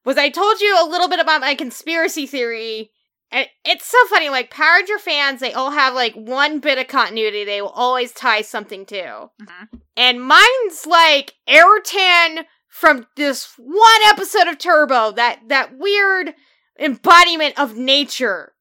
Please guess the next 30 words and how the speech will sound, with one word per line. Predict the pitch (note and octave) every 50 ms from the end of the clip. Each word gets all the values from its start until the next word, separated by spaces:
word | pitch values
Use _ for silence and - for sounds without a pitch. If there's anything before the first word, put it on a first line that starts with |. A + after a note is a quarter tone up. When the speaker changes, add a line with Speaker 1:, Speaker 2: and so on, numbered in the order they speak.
| _ _ _ _ _ _
Speaker 1:
that | C#4 B3+ C4+ C4
shows | - - - F#4+ G4 G#4 G#4 E4+
up | G#4 F4 -
to | - E4+
T | C#4 - E4+ E4 D#4 C#4
J, | - C#4 C#4+ C4+ C4 B3+ B3 A#3+ G3+
and | B3 B3+ B3 B3 A#3+ A#3+ A#3 -
it, | - C4+ C4 G#3 C4
it | C#4+
was | C#4 C#4+ -
an | B3+ C#4 C4+ B3
environmentalist | G#3 - D4 D4+ D#4 D#4+ D#4 D#4 D4+ - C#4 C#4+ C#4 C#4+ D4
episode, | C4 B3+ B3+ B3 - C#4 B3+
and | A#3+ A3+ A3
you | A3+
never | A#3+ C4+ C#4 C#4+ C#4+ D4
see | C#4 - D4 C4+
him | B3+ A#3+
again. | A#3 A3 A3+ G3+ F3+ E3+ F3+ _ -
That | F#4 F4+ E4 F4
was | E4+ C4
Animus, | C4+ - C#4 C#4 B3 A3+ G3 F3 F3 - - -
in | B3+ B3
my | B3 G#3
opinion. | G3+ G3 A3 G3+ F3+ E3+ C#3+ G2+ F2 - _ _ _ _ _ _ -
Speaker 2:
I | C#4+ D4 D4
mean, | C#4 C#4+ C4+ C4 B3+ B3 A#3 G#3 - _ _ _ _ _ _ _
I | - A#3+ C#4+ E4+ E4+
believe | C#4 C#4+ B3+ A3 G3+ G3+ A3+ C4+ E4 F#4+
you. | A4 A#4 A#4+ B4 C5 C#5+ C#5+ C#5+ C#5 C#5 C#5+ C#5 B4+